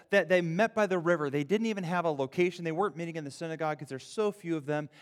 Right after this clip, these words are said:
and they were mostly women. The first convert there, Lydia, uh, this little church that he cares about deeply, the church that he suffered to share the gospel with, he is sitting hundreds of miles away, incarcerated, and his pastoral heart is bleeding for the care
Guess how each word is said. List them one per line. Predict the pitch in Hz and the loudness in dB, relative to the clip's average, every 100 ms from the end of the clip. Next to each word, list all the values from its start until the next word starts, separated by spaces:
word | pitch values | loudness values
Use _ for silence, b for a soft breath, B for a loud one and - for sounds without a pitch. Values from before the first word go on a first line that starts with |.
| B | B
and | 160 | -2
they | 160 | -2
were | 143 | -2
mostly | 147 196 233 - 196 | 0 0 0 -2 -4
women. | 165 151 151 B B - | -2 -2 -6 B B -6
The | 175 | -2
first | 226 233 226 | 2 2 0
convert | 202 190 175 165 | 0 0 0 -4
there, | 170 160 | -2 -2
Lydia, | 156 165 160 165 160 B B B - | -2 0 2 2 0 B B B -4
uh, | 170 180 143 143 | -4 -6 -20 -6
this | 170 254 - | -2 -2 -2
little | 247 254 | -2 -2
church | - 233 208 | 0 2 2
that | 190 | 2
he | 170 | 0
cares | 180 - 233 220 | -4 0 0 2
about | 220 160 | -2 -2
deeply, | 131 196 180 160 | -4 -6 -4 -8
the | 151 | -6
church | - 226 | -6 -4
that | 226 | -4
he | 175 | -8
suffered | - - 226 226 190 | -6 -6 -4 -4 -6
to | 175 | -8
share | - 196 | -2 -2
the | 170 | 2
gospel | 170 165 165 143 | 2 2 -2 -2
with, | 127 - B B B B - | -2 -4 B B B B -6
he | 262 277 | 0 0
is | 277 | 0
sitting | - 262 226 170 120 107 _ _ _ | -2 0 2 0 -4 -10 _ _ _
hundreds | - 269 285 233 | 2 2 2 0
of | 226 | 0
miles | 185 185 190 180 | 2 2 2 -2
away, | 160 143 135 165 | 2 2 2 -2
incarcerated, | 175 - 226 220 - 170 156 139 131 131 B B | -8 -2 0 2 0 -4 -4 -2 -2 -4 B B
and | 185 190 | -2 0
his | 190 - | 0 -2
pastoral | 208 185 - - 214 220 226 220 | -4 -4 -4 -6 -2 0 0 0
heart | - 214 202 180 - | -4 -4 -2 -2 -4
is | 165 | -6
bleeding | 131 131 160 185 240 262 214 143 131 | -6 -6 -4 -2 -2 -2 0 -2 -6
for | 156 | -10
the | 143 | -10
care | 139 - 196 196 156 | -10 -6 -2 0 0